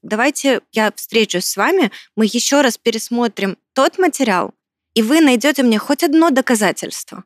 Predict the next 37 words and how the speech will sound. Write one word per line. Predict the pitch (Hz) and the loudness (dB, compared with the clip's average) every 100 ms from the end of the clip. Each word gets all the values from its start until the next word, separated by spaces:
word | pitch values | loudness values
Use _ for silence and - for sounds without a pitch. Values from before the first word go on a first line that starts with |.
| _ | _
хоть | - 302 294 | -4 -2 0
одно». | 277 233 175 - _ _ - | 2 2 2 -4 _ _ -2
Там | 269 | 2
из | 262 | 2
доказательств | 220 - 262 381 330 240 202 | 0 0 0 0 0 -2 -2
была | 226 247 277 | -2 0 0
только | 240 - 220 | -2 -2 -2
выписка | 294 269 - - 226 | -2 -2 -6 -2 -2
из | 226 233 - - | -2 -4 -6 -4
таможенного | 220 214 220 202 190 | 0 2 0 0 -2
реестра, | 190 214 339 - 233 | 0 2 0 0 -6
который, | - 185 | -4 -8
кстати, | - - - | -8 -12 -12
у | |
нас | 208 - | -10 -10
закрытый. | - - 320 - 285 - - | -12 -8 -6 -2 -4 -4 -4
Она | 226 247 269 | 0 0 0
ни | - 247 | 2 2
о | |
чем | 247 269 | 2 2
не | 254 | 2
свидетельствовала, | - 220 269 294 - 233 226 | 0 -2 -2 -2 -4 -4 -2
кроме | 240 247 233 | -2 -2 -2
как | 220 - | -4 -4
об | 208 | -4
объемах | 214 190 240 240 202 - | -2 0 0 0 -2 -4
поставки | 214 226 - 190 | -4 -4 -4 -6
этой | 196 | -6
компании | - 202 254 277 226 | -6 -2 0 2 0
в | 196 | -2
белую. | 185 208 175 165 - - - | 0 0 0 -4 -10 -20 -10
Вся | - 294 | -2 0
другая | 262 254 311 392 | 0 0 2 2
информация, | 359 - 262 247 240 | 0 -2 0 0 -2
озвученная, | 220 202 214 - 202 190 - | -2 -2 -4 -2 -2 -2 -2
она | 220 277 | -2 -2
была | 311 247 269 285 277 | -2 0 2 2 0